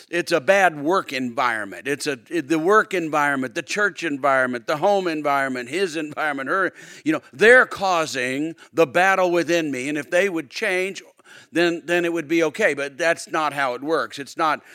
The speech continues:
um, n-, we're just in the wrong playing field if we go there. But we wanna give you a real cure of that. So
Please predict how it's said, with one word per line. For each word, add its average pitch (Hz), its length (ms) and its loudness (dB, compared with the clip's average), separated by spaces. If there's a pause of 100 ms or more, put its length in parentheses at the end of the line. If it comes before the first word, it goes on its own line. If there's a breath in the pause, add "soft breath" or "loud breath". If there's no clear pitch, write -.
(280 loud breath)
um, 113 460 -6 (100)
n-, 135 500 -12
we're 165 120 -4
just 180 240 -4
in 185 120 0
the 156 100 -2
wrong 165 320 0
playing 160 400 0
field 143 300 -2
if 135 140 -6
we 143 100 -2
go 139 200 0
there. 196 220 2
But 147 100 -2
we 202 120 0
wanna 202 200 4
give 160 160 0
you 151 120 2
a 143 40 2
real 160 240 2
cure 214 360 0
of 135 80 0
that. 120 300 -2 (220 loud breath)
So 190 280 2